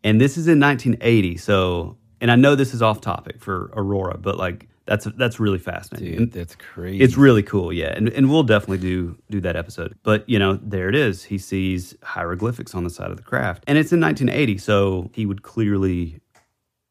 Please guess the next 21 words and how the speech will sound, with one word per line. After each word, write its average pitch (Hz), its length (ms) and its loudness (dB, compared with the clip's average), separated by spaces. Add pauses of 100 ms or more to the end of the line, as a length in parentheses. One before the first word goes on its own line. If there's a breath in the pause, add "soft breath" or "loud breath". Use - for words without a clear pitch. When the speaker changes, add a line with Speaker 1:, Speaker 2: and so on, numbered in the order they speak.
Speaker 1:
he, 117 140 -4
he 127 220 0
would 131 160 4
know 101 420 4
what 92 240 -2
hieroglyphics 90 600 -6
would 85 200 -14
look 90 240 -10
like. - 280 -16 (480 soft breath)
Speaker 2:
Yeah. 113 180 -12
Speaker 1:
The 110 160 -2
big 131 300 2
one, 139 480 4 (300)
obviously, 95 760 -4 (160)
Roswell, 95 380 -2
New 95 100 0
Mexico, 87 680 -6 (340)
you 110 100 -10
know, 76 140 -14
nineteen 98 380 -6
forty-seven. 87 680 -4